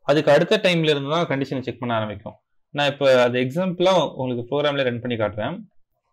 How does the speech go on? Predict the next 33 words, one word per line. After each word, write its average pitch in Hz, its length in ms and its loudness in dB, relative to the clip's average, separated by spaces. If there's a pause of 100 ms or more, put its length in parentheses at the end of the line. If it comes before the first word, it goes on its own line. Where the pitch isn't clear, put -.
(200)
இப்ப 156 300 2
பாத்தீங்கன்னா 180 240 0
மறுபடியும் 165 320 2
ஒன், 147 140 -2
டூ, 160 80 2
த்ரீ, 170 40 2
ஃபோர், 143 320 -4
ஃபைவ் 127 180 0
தான் 147 260 -4
print 123 180 -2
ஆயிருக்கு. 107 360 -2 (240)
இப்ப 156 160 -4
நான் 156 140 0
condition 208 360 0
வந்து 170 220 0
நான் 160 160 -2
சேஞ்ச் 147 260 -4
பண்றேன். 123 560 -6 (240)
i 175 220 2
வந்து 190 520 -2 (220)
greater 180 320 0
than 180 180 0
five-ன்னு 135 300 -2
சொல்லிட்டு 139 340 -4
condition 135 420 -4
சேஞ்ச் 127 240 -6
பண்ணிட்டேன். 110 320 -10 (400)
இப்ப 170 360 0
பாத்தீங்கன்னா 180 380 -2 (260)
ஒன் 175 400 0
தான் 185 160 0
இப்போதைக்கு 135 360 -4
இருக்கு. 131 600 -4